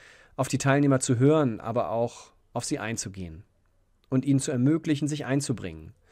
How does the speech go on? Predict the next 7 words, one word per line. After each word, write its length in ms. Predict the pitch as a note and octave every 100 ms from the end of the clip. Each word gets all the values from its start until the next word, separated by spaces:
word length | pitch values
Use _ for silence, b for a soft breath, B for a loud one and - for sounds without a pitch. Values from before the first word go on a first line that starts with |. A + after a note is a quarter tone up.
| B B B
Eine 180 | B2 B2
zweite 340 | - C#3+ F#3
Grundregel 480 | F3 G3 E3 F3+ E3+
des 120 | D3+
Feedbacks 600 | - D#3 D3+ C#3+ - - _ _
ist 140 | C3
also, 480 | B2+ C3 B2+ C3 C3